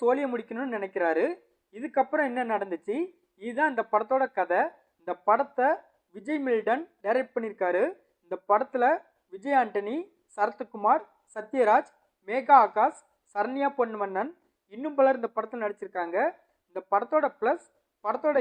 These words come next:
ஹீரோவான விஜய் ஆண்டனி சட்டில்டா சூப்பரா நடிச்சிருக்காரு. சரத்குமார் மற்றும் சத்யராஜ் ஒரு சில சீன்ஸ் வந்தாலும் அவங்களோட ரோலை நீட்டா பண்ணியிருக்காங்க. படத்துல நடிச்ச எல்லாருமே நல்லா நடிச்சிருக்காங்க. படத்தோட பி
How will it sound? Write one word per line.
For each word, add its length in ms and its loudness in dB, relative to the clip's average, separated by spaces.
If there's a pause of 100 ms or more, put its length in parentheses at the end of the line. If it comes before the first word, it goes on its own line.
ஹீரோவான 460 0
விஜய் 240 -4
ஆண்டனி 280 -8 (500)
சட்டில்டா 440 -2 (140)
சூப்பரா 280 -4 (100)
நடிச்சிருக்காரு. 540 -2 (540)
சரத்குமார் 600 -2
மற்றும் 320 -10
சத்யராஜ் 500 0 (440)
ஒரு 180 2
சில 240 -2
சீன்ஸ் 320 -8
வந்தாலும் 460 0 (460)
அவங்களோட 440 2
ரோலை 280 4
நீட்டா 360 -2
பண்ணியிருக்காங்க. 440 -4 (600)
படத்துல 300 -4
நடிச்ச 280 -8 (120)
எல்லாருமே 460 0 (520)
நல்லா 260 2
நடிச்சிருக்காங்க. 560 -2 (560)
படத்தோட 340 -2 (120)
பி 80 -6